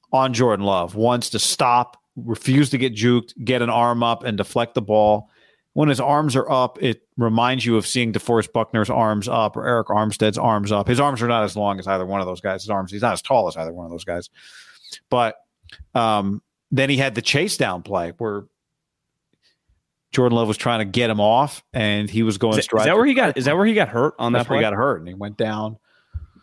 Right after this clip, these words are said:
Speaker 1: Remind me a little bit. Remember, Kinlaw got hurt, kinda chasing a quarterback, extending, and then landing, um, last year. So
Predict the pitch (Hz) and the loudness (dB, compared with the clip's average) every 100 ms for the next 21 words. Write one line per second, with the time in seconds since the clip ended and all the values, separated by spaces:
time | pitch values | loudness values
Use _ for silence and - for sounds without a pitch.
0 | _ - 127 131 175 233 170 160 147 156 | _ -2 0 2 2 4 4 4 4 2
1 | 139 - 165 240 160 117 101 - 117 104 | 2 0 0 2 2 0 -2 0 -2 0
2 | 123 107 - 131 120 117 - 127 120 113 | -4 -4 -2 -2 -2 -6 0 2 2 2
3 | 113 110 123 - - 143 123 120 117 117 | 0 -2 -8 -12 -6 -2 -2 0 0 -2
4 | 117 110 107 - 135 123 123 123 117 110 | -6 -10 -12 -14 -4 -2 0 -2 0 0
5 | 110 110 117 _ _ _ _ _ _ _ | 0 -4 -10 _ _ _ _ _ _ _
6 | _ - _ - 120 107 101 104 127 151 | _ -20 _ -4 0 2 2 2 2 0
7 | - 87 69 73 _ _ _ - 131 113 | -4 -8 -8 -12 _ _ _ -4 2 2
8 | 107 101 | 2 0